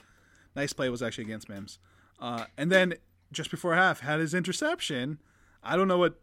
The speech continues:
Darnold was throwing to, but, uh, he pulled off the flat, and I think Darnold was already throwing into tr-,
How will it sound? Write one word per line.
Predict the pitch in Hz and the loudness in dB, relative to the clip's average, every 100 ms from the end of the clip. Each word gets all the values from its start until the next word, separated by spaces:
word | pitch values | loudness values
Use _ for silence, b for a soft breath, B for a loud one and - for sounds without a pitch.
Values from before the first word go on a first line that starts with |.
| _ 135 | _ -6
Darnold | 131 139 139 | -2 -2 -2
was | 139 - | -4 -6
throwing | 123 120 127 | -6 -4 -4
to, | 107 101 101 117 | -6 -8 -8 -8
but, | 107 104 | -8 -6
uh, | 104 104 | -8 -10
he | 113 147 | -10 -4
pulled | 156 156 | -2 -2
off | 147 | -4
the | 147 | -6
flat, | - 127 127 | -6 -4 -2
and | 113 104 - - | -4 -8 -12 -20
I | 110 | -16
think | 165 156 | -12 -8
Darnold | 113 | -6
was | 123 | -4
already | 123 127 | -6 -6
throwing | - 101 104 | -10 -12 -10
into | 117 | -10
tr-, | 120 | -12